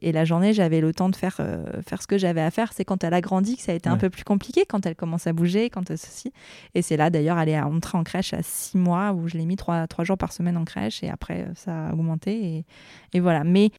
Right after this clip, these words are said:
Speaker 1: à partir du moment où elle est arrivée dans ma vie, en fait, ça a toujours été ma priorité dans le sens où, euh, mon boulot, oui, je l'adore en plus, et voilà.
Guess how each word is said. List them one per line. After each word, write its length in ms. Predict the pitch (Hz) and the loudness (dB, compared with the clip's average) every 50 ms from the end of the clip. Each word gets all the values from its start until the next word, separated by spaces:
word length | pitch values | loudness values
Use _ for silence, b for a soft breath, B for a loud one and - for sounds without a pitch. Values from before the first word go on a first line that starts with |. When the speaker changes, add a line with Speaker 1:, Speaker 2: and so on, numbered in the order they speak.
| b b | b b
Speaker 1:
à 120 | 220 214 | 2 4
partir 260 | - 262 254 - 320 | 6 6 4 4 4
du 60 | 311 285 | 4 6
moment 240 | 262 247 262 269 269 | 8 8 8 8 8
où 20 | |
elle 80 | 254 220 | 8 8
est 60 | 214 | 8
arrivée 320 | 202 196 202 220 240 269 | 6 6 6 4 6 6
dans 100 | 262 254 | 6 8
ma 160 | 233 220 214 220 | 8 8 8 6
vie, 140 | 226 254 | 6 6
en 80 | 262 226 | 4 4
fait, 160 | - 240 233 | 4 2 0
ça 120 | - - 196 | 2 2 0
a 40 | |
toujours 240 | 196 - - - 233 | 0 0 2 2 2
été 160 | 233 - 220 | 4 4 4
ma 120 | 214 202 190 | 2 2 2
priorité 600 | - - 202 202 196 196 202 - - 214 214 202 | 0 0 2 2 2 2 0 0 0 -2 0 0
dans 140 | 196 190 190 | 0 0 0
le 60 | 185 | 0
sens 380 | - - 185 - - - - | 0 0 0 -2 -2 -2 -4
où, 160 | - 202 196 190 | 0 2 4 4
euh, 140 | 175 170 | 4 4
mon 160 | 170 180 175 175 | 6 6 6 6
boulot, 240 | 175 190 190 202 196 | 6 6 6 6 6
oui, 320 | 170 160 180 247 254 214 - | 6 4 2 2 2 2 2
je 60 | 165 | 2
l'adore 520 | 147 143 139 139 139 156 156 208 226 196 | 2 0 0 0 0 2 2 4 4 2
en 120 | 160 143 147 | 2 0 -2
plus, 320 | - - 175 190 - - | -2 -2 -2 -4 -2 -2
et 60 | 160 | -2
voilà. 240 | 151 156 151 170 220 | -2 -2 -2 -2 -4